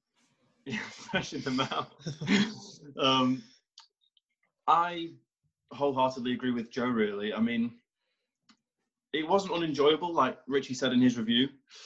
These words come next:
but it was quite frustrating, and I actually quite liked the premise and the idea.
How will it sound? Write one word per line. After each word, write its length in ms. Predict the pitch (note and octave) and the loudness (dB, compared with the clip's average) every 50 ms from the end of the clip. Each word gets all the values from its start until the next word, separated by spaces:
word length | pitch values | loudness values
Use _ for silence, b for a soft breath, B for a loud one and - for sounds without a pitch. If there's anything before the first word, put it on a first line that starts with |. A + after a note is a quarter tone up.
| B B B B _ _ _ | B B B B _ _ _
but 240 | - C3+ B2+ B2+ - | 2 2 2 2 2
it 100 | B2+ A#2 | 0 -2
was 160 | B2 B2+ B2+ | -2 -4 -4
quite 440 | - - - D3+ D3+ D3 C#3+ C#3+ - - _ _ - | -6 -4 0 4 4 6 6 4 2 -2 _ _ -14
frustrating, 840 | - - C3+ B2+ - - C#3 C3+ C3+ C3 C3 - A#2 G#2+ G2+ G#2 G#2 - | -10 -8 -8 -4 0 2 4 4 4 2 2 0 -2 -2 -2 -4 -8 -4
and 460 | G#2+ A2+ A2+ A2+ A2+ A2 A2 A2 A2 - - - _ _ _ _ _ _ _ _ _ _ _ _ _ _ _ _ - | -2 0 2 4 4 6 6 6 4 2 -2 -14 _ _ _ _ _ _ _ _ _ _ _ _ _ _ _ _ 2
I 100 | B2 D#3 | 4 4
actually 320 | G#3+ - - - G3 F#3 | 4 4 2 -2 -6 -6
quite 360 | - - E3 E3 D3+ D3 C#3+ - - _ _ _ _ _ _ _ _ _ _ - | -4 0 0 2 2 0 -2 -6 -12 _ _ _ _ _ _ _ _ _ _ -6
liked 280 | C3 C3+ C3+ C#3+ C3 B2+ | -2 0 0 0 0 -4
the 60 | C3+ | -8
premise 380 | - - C#3 D3+ D#3+ D#3 - - | -6 -4 -4 -4 -6 -8 -4 0
and 100 | B2+ B2+ | 2 2
the 60 | B2 | 4
idea. 440 | A#2+ A#2+ A#2 A2 B2 A#2+ B2 C#3+ | 2 2 -2 -2 -4 -4 -4 -6